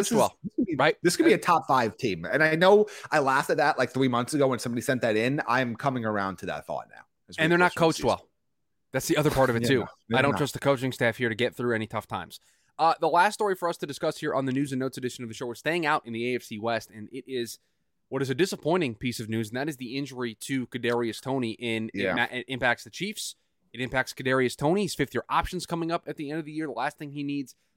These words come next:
Speaker 2: uh, is an injury to add to this list. So, Jamie, we can talk about this from a, uh, Chiefs perspective. We can talk about this from a Kadarius Toney fantasy perspective. Whatever angle you wanna take here,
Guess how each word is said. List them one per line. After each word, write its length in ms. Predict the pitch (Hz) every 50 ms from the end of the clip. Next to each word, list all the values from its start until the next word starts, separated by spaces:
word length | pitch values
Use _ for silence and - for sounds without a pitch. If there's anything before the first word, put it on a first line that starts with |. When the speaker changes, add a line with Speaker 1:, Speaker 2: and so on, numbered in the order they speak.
| _ -
Speaker 2:
uh, 100 | - 113 90
is 180 | 117 127 107 110
an 80 | -
injury 340 | - 139 147 143 139 147 143
to 160 | - - - 120
add 200 | 131 135 131 -
to 100 | - 139
this 220 | 127 131 120 -
list. 300 | 131 135 135 135 - - _ _ _ _ _
So, 100 | - 123
Jamie, 260 | 117 123 135 139 139
we 100 | 131 147
can 120 | 151 160 131
talk 220 | - 151 151 143
about 240 | 143 135 139 135 -
this 200 | 151 139 131 -
from 320 | - - 139 120 113 107 - -
a, 340 | 107 104 101 101 98 90 - -
uh, 260 | 104 104 98 92 90 - _ _
Chiefs 340 | - - - 175 196 170 -
perspective. 500 | - 202 - - 208 202 - 214 202 165
We 80 | 156 147
can 120 | - 135
talk 200 | - 139 127 120
about 220 | 120 120 117 104 _
this 100 | 117 -
from 180 | - 123 113
a 80 | 104 101
Kadarius 420 | - - 120 123 127 127 123 -
Toney 180 | - 127 113 107
fantasy 360 | - 151 165 190 185 - 185
perspective. 440 | - - 165 - 165 165 - - 139
Whatever 280 | 123 123 139 147 156 -
angle 220 | 147 147 131 131 123
you 100 | 123 120
wanna 200 | 123 117 110 -
take 220 | - 113 107 -
here, 240 | - 107 101 92